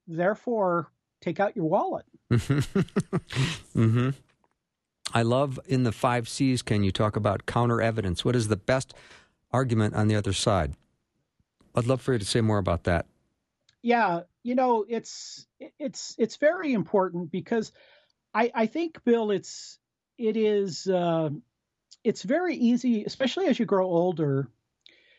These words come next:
Speaker 1: to not consider other views. You, you, you know, sometimes you, you like listening to people that agree with you. You watch television programs of people who agree with you. I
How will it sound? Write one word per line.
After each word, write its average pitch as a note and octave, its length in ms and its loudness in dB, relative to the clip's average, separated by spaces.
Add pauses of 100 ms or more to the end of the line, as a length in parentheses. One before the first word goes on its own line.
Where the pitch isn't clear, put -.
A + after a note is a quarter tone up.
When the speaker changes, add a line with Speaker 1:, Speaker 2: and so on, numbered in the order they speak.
(260)
Speaker 1:
to A#3+ 520 2
not A#3+ 340 0
consider A3 880 0
other G3 600 2
views. C#3+ 760 0
You, F3+ 100 4
you, A#3 360 2
you A#3 140 0
know, B3 160 2
sometimes B3+ 440 0
you, G3 200 -2
you F3 140 2
like F#3+ 260 2
listening A3 580 0
to E3+ 140 -4
people G3 400 0
that D#3+ 160 0
agree D3+ 340 2
with G#3+ 260 0
you. G#3 140 0
You F#3 220 2
watch D#3 320 0
television G#3 600 0
programs G3+ 600 0
of E3+ 80 0
people G3+ 320 2
who F#3 200 2
agree D#3+ 320 2
with G#3 220 0
you. G#3 240 0
I - 520 -20